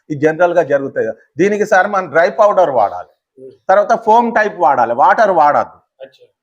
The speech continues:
Speaker 1: వాటర్ కూడా దీనికి వాడద్దు. అంటే దీనికి అంటే ఈ ఫైర్ కండిషన్ బట్టి మనం ఫైర్ ఎక్స్టింగ్విషర్స్ ను వాడాలి.
Speaker 2: ఓకే.
Speaker 1: ఇట్లా క్లాస్ బి. క్లాస్ సి అంటే గ్యాసెస్ సార్.
Speaker 2: Hmm.
Speaker 1: గ్యాసెస్ అంటే డొమెస్టిక్ లో వాడే మనకు మీ-, మనం మీథేన్ వాడతాం. అంటే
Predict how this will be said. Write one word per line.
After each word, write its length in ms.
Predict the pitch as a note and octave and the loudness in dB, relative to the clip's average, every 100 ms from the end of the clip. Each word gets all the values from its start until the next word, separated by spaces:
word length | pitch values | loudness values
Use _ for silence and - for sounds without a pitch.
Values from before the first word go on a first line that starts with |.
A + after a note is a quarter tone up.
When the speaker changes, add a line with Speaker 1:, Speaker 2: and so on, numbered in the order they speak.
| _ C#3+ | _ 0
Speaker 1:
వాటర్ 320 | F#3+ G#3+ G3+ | 2 2 -2
కూడా 240 | G3+ A3+ D#4 - _ - | 0 0 -2 -6 _ -6
దీనికి 300 | F3 D#3+ A#3+ D4 - | -6 -2 -4 -4 -2
వాడద్దు. 420 | D3+ D#3+ A#2+ - G2 _ - | 0 2 0 -2 -20 _ -6
అంటే 240 | D#3+ A#3+ | -2 -2
దీనికి 480 | G3 F#3 G3+ A3+ G#3 | 0 0 -2 -2 -2
అంటే 280 | G3+ E3 A3+ G#3+ | 0 0 -2 -4
ఈ 100 | G3+ | -6
ఫైర్ 380 | G#3 F3 G3+ A#3+ | -2 0 2 0
కండిషన్ 600 | A#3+ F#3+ G#3+ A#3 A#3+ A#3 | 0 -2 0 -2 -2 -2
బట్టి 320 | G#3+ G3+ A#3 | 0 0 -2
మనం 340 | B3 G3+ G#3+ G3+ | -2 0 0 -2
ఫైర్ 180 | F#3+ - | 0 2
ఎక్స్టింగ్విషర్స్ 680 | A3 - A3 G3 F#3+ F3+ E3+ | 0 -2 -6 -6 -2 -2 -2
ను 100 | G3 | -2
వాడాలి. 400 | G#3 A2+ F2 - _ _ _ | 0 0 -4 -14 _ _ _
Speaker 2:
ఓకే. 220 | C3 _ _ E3+ | -20 _ _ -6
Speaker 1:
ఇట్లా 160 | G3 | -6
క్లాస్ 400 | F#3 F#3+ G#3 G#3 | -4 2 2 2
బి. 160 | D#3 F#3+ | -4 -6
క్లాస్ 380 | - F#3+ A#3+ B3+ | 0 0 0 0
సి 120 | A#3 | 0
అంటే 200 | G3+ B3+ | 0 -2
గ్యాసెస్ 500 | E3+ F3+ G3+ A3+ F#3+ | 0 0 2 -2 -4
సార్. 200 | - - - _ C#3+ | -4 -4 -6 _ -18
Speaker 2:
Hmm. 160 | C#3 | -18
Speaker 1:
గ్యాసెస్ 440 | B2 F3 G#3+ A#3 G#3+ | -2 0 0 -2 -6
అంటే 200 | G#3+ A3 | -2 0
డొమెస్టిక్ 560 | E3+ G3 G#3+ G#3+ G3+ | 2 0 -2 0 0
లో 100 | G3+ | 2
వాడే 360 | F3+ F3 F3 F3 | 2 2 2 0
మనకు 380 | E3 E3 E3 D3+ D3+ _ _ | 0 -6 -4 -4 -4 _ _
మీ-, 140 | E3 F3 | -8 -2
మనం 280 | F3 F#3 | -2 -2
మీథేన్ 360 | F3 G#3 A3 G3 | -4 -2 -2 0
వాడతాం. 400 | D#3 D3 - A2+ _ _ | 2 0 -2 -12 _ _
అంటే 180 | D#3+ G#3+ | -6 0